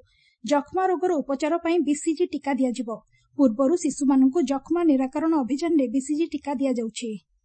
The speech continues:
ବର୍ତ୍ତମାନ ପରୀକ୍ଷାମୂଳକ ଭାବେ ରାଜ୍ୟର ତିରିଶଟି ଜିଲ୍ଲାରୁ ପନ୍ଦରଟି ଜିଲ୍ଲାରେ ଅଠର ବର୍ଷ ଊର୍ଦ୍ଧ୍ୱ ବୟସର ଲୋକମାନଙ୍କୁ ବିସିଜି ଟିକା ଦେବା ପାଇଁ ସ୍ୱାସ୍ଥ୍ୟ କର୍ମୀମାନଙ୍କୁ ଜନସ୍ୱାସ୍ଥ୍ୟ ନିର୍ଦ୍ଦେଶାଳୟ ପକ୍ଷରୁ ତାଲିମ ଦିଆଯାଉଛି।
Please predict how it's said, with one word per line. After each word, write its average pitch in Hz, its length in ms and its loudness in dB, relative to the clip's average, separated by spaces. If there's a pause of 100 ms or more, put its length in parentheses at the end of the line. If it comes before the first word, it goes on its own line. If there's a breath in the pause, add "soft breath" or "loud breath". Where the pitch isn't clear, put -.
(460 soft breath)
ବର୍ତ୍ତମାନ 302 480 2
ପରୀକ୍ଷାମୂଳକ 320 580 2
ଭାବେ 294 280 0
ରାଜ୍ୟର 277 300 0 (120)
ତିରିଶଟି 294 360 2
ଜିଲ୍ଲାରୁ 320 360 0
ପନ୍ଦରଟି 285 460 2
ଜିଲ୍ଲାରେ 330 360 0
ଅଠର 311 320 -4
ବର୍ଷ 294 320 -2
ଊର୍ଦ୍ଧ୍ୱ 277 440 -2
ବୟସର 285 340 -2
ଲୋକମାନଙ୍କୁ 285 580 0 (400 soft breath)
ବିସିଜି 320 420 0
ଟିକା 277 260 -4
ଦେବା 247 220 -2
ପାଇଁ 277 200 -2
ସ୍ୱାସ୍ଥ୍ୟ 330 420 -6
କର୍ମୀମାନଙ୍କୁ 294 680 2
ଜନସ୍ୱାସ୍ଥ୍ୟ 285 600 0
ନିର୍ଦ୍ଦେଶାଳୟ 294 600 2
ପକ୍ଷରୁ 339 360 -4
ତାଲିମ 277 380 2
ଦିଆଯାଉଛି। 233 540 -2